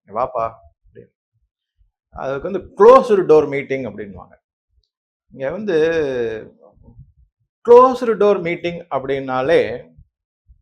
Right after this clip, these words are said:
அது ஒரு மாதிரியான ட்ரீட்மெண்ட் வந்து டிஃப்ரெண்டா இருக்கும் அப்படின்னு சொல்லுவாங்க. பேச்சுவார்த்தை தாண்டிய ட்ரீட்மெண்ட் இருக்கும் அப்படின்னு சொல்லுவாங்க நார்மலா. But இது அரசியல் தலைவர்கள் அல-, எல்லாமே இது சிவியரா வார்ன் பண்ணிருக்காங்க,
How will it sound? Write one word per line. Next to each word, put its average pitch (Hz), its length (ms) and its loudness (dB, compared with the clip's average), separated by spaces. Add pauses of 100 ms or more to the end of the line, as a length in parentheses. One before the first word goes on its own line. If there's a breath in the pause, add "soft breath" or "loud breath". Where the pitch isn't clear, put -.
(160)
அது 180 560 -8
ஒரு 147 200 -8
மாதிரியான 170 1040 -4
ட்ரீட்மெண்ட் 233 500 -4
வந்து 160 200 -6
டிஃப்ரெண்டா 175 540 -4
இருக்கும் 135 240 -2
அப்படின்னு 117 240 -10
சொல்லுவாங்க. 98 360 -20 (120)
பேச்சுவார்த்தை 180 880 0
தாண்டிய 185 420 -2
ட்ரீட்மெண்ட் 151 500 -10
இருக்கும் 120 260 -10
அப்படின்னு 107 220 -14
சொல்லுவாங்க 104 440 -20 (520)
நார்மலா. 110 460 -8
But 143 160 -8
இது 139 220 -8
அரசியல் 131 440 -6
தலைவர்கள் 104 640 -12
அல-, 62 220 -18 (400)
எல்லாமே 110 300 -12
இது - 200 -20 (800)
சிவியரா 285 440 4
வார்ன் 190 300 4
பண்ணிருக்காங்க, 117 340 -10